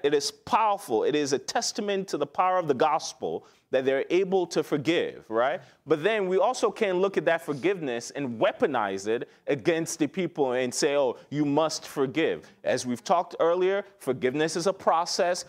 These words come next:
Forgiveness is something that is Holy Spirit empowered, and forgiveness is also personal, right? You can't make me forgive, right? I've got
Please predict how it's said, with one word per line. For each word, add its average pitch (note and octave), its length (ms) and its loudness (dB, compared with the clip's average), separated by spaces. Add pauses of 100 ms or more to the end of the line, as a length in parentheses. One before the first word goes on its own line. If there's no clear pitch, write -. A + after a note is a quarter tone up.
(120)
Forgiveness D3 520 0
is C3 100 -4
something F#3 600 -2
that C#3+ 160 2
is C3 140 0
Holy F3 300 -2
Spirit E3 360 -2
empowered, E3+ 580 0 (200)
and D#3+ 100 -6
forgiveness F#3+ 600 0
is C#3+ 100 -6
also D3 380 0
personal, F#2+ 760 -6
right? C3+ 340 0 (260)
You F3 540 0
can't F#3+ 260 0
make F#3+ 260 0
me D3+ 440 0
forgive, C#3+ 800 0 (160)
right? C#3+ 320 2
I've A3 300 2
got G3 380 0